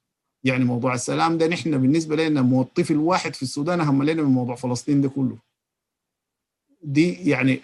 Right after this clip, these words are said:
بالنسبة لنا كحزب مسؤوليتنا تجاه المواطنين السودانيين. نحن ما مسؤوليتنا تجاه المواطنين العرب أو المسلمين أو الأفارقة أو مواطني العالم. نحن مسؤوليتنا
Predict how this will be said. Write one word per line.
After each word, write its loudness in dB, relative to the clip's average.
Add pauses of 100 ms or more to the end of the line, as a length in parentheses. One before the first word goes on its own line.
(120)
بالنسبة 0
لنا 2
كحزب 0
مسؤوليتنا 2
تجاه 0
المواطنين 4
السودانيين. 2
نحن -2
ما -2
مسؤوليتنا -2
تجاه 0
المواطنين 0
العرب 0
أو -2
المسلمين 2
أو -2
الأفارقة -2
أو 0
مواطني 0
العالم. -4
نحن -12
مسؤوليتنا -4